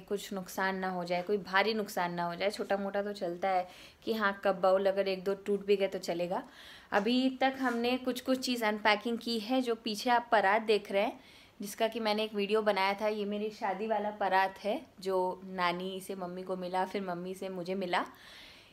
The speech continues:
इसका भी एक मोती तक डैमेज नहीं हुआ है, बिल्कुल। मैं कोशिश करती हूँ पास जाके दिखाने का।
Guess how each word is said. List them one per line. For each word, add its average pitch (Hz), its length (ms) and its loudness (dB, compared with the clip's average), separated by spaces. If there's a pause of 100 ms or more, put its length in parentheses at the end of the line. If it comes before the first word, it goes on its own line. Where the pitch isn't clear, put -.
(120)
इसका 254 520 6
भी 320 300 0
एक 277 240 2
मोती 240 480 0 (120)
तक 277 240 0
डैमेज 214 540 4
नहीं 208 380 -2
हुआ 190 300 2
है, 185 320 0 (500)
बिल्कुल। 185 280 -2
मैं 208 300 -2 (160)
कोशिश 214 260 -6
करती 226 260 -6
हूँ 233 100 -8
पास 202 260 2
जाके 190 260 -2
दिखाने 180 440 -6
का। 254 160 -6